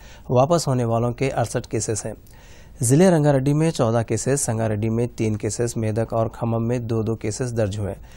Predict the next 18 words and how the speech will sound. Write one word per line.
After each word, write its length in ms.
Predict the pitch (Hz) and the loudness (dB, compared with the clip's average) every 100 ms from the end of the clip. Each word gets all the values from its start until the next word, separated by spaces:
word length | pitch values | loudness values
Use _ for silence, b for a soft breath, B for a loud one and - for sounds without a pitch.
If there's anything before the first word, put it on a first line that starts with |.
| B B - | B B 0
महकमे 340 | 156 180 185 | 2 2 2
सेहत 260 | 175 135 - | 2 0 0
के 200 | 147 139 | 2 2
हेल्थ 240 | 120 120 123 | 2 -2 -2
बुलेटिन 320 | 113 120 113 | -2 -2 -4
के 100 | 113 | -2
मुताबिक 480 | 104 107 107 110 151 - B B B | -4 -2 -2 0 -2 -6 B B B
ताहाल 380 | 131 120 120 135 | 4 4 4 0
एक 160 | - 120 | -2 -4
सौ 120 | 135 | -2
अस्सी 300 | 120 113 156 143 | -2 -2 0 0
माइग्रेंट 440 | 117 107 117 127 | 0 0 -2 -2
वर्कर्स, 380 | 113 107 123 135 | -2 -2 -2 -2
सऊदी 360 | - 131 143 160 | -2 -2 0 0
अरब 240 | 127 113 | -2 -2
से 140 | - 131 | -4 -4
आने 240 | 123 110 | -2 -2
वाले 300 | 104 104 123 | 0 0 -2